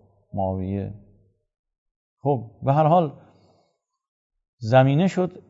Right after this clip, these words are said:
اینها برای اینکه معاویه به حاکمیت برسه و معاویه به حاکمیت رسید. گرچه مردم کوفه او رو به عنوان حاکم اسلامی قبول نداشتن، به عنوان خلیفه رسول الله، ولی مردم شام با قضیه حکمیت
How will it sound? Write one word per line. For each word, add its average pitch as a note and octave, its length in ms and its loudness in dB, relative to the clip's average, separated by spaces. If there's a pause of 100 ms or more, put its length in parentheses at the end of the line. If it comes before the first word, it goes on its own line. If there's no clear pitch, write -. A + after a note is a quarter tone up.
اینها C3+ 300 0
برای B2+ 280 2
اینکه C3 260 -6
معاویه G#2+ 460 -4
به A2 120 -6
حاکمیت G2+ 640 -6
برسه G2+ 380 -14 (320)
و A2 100 -6
معاویه A2 680 -2 (1040)
به G2+ 400 -6 (360)
حاکمیت G#2+ 520 -4
رسید. G2 480 -10
گرچه C#3 520 0 (380)
مردم A#2+ 400 0
کوفه A2+ 480 -4 (480)
او B2+ 100 2
رو B2+ 100 4
به A#2+ 60 0
عنوان A#2 320 0
حاکم A2+ 460 -2
اسلامی A#2 380 -4
قبول A2+ 340 -2
نداشتن، A2 400 -6
به A2+ 60 -6
عنوان A#2 220 -4
خلیفه A2 420 -4
رسول G#2+ 280 -6
الله، A2 320 -2 (280)
ولی A2 180 -2
مردم A2+ 420 -2
شام D#3 400 0 (480)
با G2+ 100 -6
قضیه G2+ 440 -4
حکمیت G2+ 600 -6